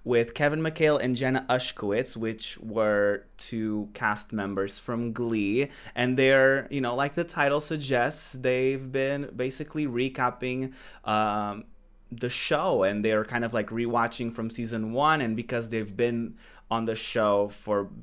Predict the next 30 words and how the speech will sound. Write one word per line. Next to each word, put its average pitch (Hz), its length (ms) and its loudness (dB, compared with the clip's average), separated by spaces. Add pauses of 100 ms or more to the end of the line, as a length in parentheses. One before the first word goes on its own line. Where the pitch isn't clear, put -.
(120)
I 123 80 -4
think, 220 300 -2
all 127 180 4
of 135 120 0
the 120 80 -2
seasons 104 480 -4
they 110 80 0
were 104 180 0
a 101 80 0
part 104 300 4
of 98 100 0
it, 113 220 0 (240)
they 139 140 6
basically 151 400 0
have 127 180 2
a 123 40 2
lot 117 220 2
of 107 160 -2
behind 110 300 -4
the 107 60 -6
scenes 104 420 -6
tea, 185 480 0
and 117 160 2
they, 110 320 2
they 113 120 -4
talk 117 280 -2
about 104 340 0
stuff 107 320 -2
from, 104 180 -6
like, 95 280 -4